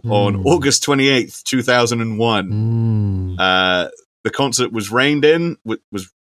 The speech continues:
Speaker 1: says rained in. I, um, we assume they mean rained on or rained off. I don't know. Um, the band was scared because of bombings in Jerusalem. Not enough tickets were sold,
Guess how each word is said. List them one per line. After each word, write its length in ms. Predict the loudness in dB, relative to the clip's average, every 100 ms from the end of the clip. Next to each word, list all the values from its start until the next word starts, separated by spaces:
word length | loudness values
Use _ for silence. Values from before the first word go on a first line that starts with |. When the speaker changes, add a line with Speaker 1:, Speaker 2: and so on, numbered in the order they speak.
| -12
Speaker 1:
says 180 | -10 -2
rained 300 | 0 0 0
in. 480 | -2 -2 -2 -6 -10
I, 200 | -12 -12 -16 _ _ _ _ -18
um, 220 | -18 -20 _ -14
we 220 | -14 -14 -14
assume 220 | -8 -8
they 60 | -8
mean 120 | -4
rained 260 | -2 -2
on 280 | -2 -4 -8 -16
or 120 | -12
rained 260 | -8 -4 -2
off. 400 | -2 -6 -14 _ -14
I 40 |
don't 120 | -8 -4
know. 160 | -4 -6 _ _ _ _ 0
Um, 420 | 2 4 2 -4 -6
the 80 | 0
band 260 | 2 2
was 140 | 0 0
scared 340 | 2 2 0
because 200 | -2 -4
of 120 | -2
bombings 380 | -2 0 -2 -2
in 80 | -4
Jerusalem. 800 | -4 -4 -2 0 0 0 -2 -8 _ _ _ _ _
Not 140 | -4 -2
enough 180 | -2
tickets 380 | 0 0 0 -4
were 60 | -2
sold, 500 | 0 2 2 0